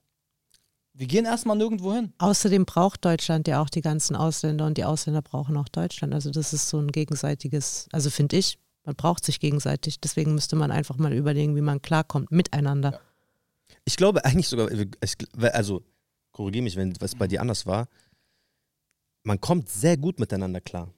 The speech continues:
Speaker 2: Ja.
Speaker 3: Ich hab immer das
Speaker 2: Eigentlich
Speaker 3: Gefühl, wir
Speaker 2: schon.
Speaker 3: sprechen so darüber, es ist so, so und so und man, man hat,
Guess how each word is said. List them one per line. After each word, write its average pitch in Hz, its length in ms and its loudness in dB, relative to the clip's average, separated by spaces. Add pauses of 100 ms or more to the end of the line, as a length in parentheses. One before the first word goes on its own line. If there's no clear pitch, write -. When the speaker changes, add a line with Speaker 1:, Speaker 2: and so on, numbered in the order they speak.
(440)
Speaker 2:
Ja. 185 480 6 (200)
Speaker 3:
Ich - 160 -2
hab 180 140 2
immer 180 140 6
das 165 100 6
Speaker 2:
Eigentlich 202 180 4
Speaker 3:
Gefühl, 208 160 4
wir 220 60 6
Speaker 2:
schon. 196 80 8
Speaker 3:
sprechen 160 320 2
so 135 100 2
darüber, 127 300 4
es 113 120 0
ist 113 120 -8
so, 98 140 -2
so 117 260 0
und 98 140 -2
so 170 200 6
und 107 220 0
man, 82 100 -8 (300)
man 92 160 -8
hat, - 100 -6